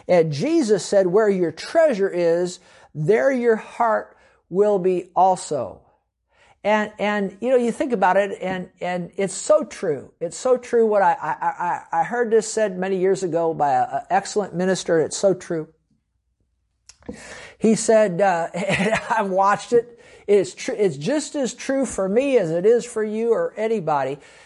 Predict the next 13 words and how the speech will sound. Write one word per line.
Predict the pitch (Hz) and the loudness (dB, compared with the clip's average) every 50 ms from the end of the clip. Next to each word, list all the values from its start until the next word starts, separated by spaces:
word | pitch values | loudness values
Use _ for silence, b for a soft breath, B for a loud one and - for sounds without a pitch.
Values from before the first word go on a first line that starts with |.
| B B B | B B B
He | - - 285 294 | -4 0 0 0
said, | - - 247 240 214 | 2 2 2 2 4
"If | 202 185 165 | 2 2 2
you | 170 196 240 302 | 0 -2 0 0
want | 320 320 294 269 | 0 -2 -2 -4
to | 214 160 | -6 -6
see, | - - - 247 240 226 190 170 165 170 170 b b b b b b b b b b b b b b b _ _ _ | -6 -6 -4 0 2 2 2 2 0 -2 -6 b b b b b b b b b b b b b b b _ _ _
you | - 180 190 | -4 -2 0
know, | 180 147 | 0 0
where | - - - - 160 160 156 175 214 240 254 254 | -2 -4 -8 -8 -6 0 2 4 4 4 4 2
your | 233 226 233 220 196 | 2 2 2 2 0
heart | - - - 240 240 240 220 233 - - | -2 -2 0 2 2 2 2 -2 -6 -8
is," | 143 120 - - - - - - - - - | -6 -6 -6 -8 -12 -18 -20 -20 -20 -20 -20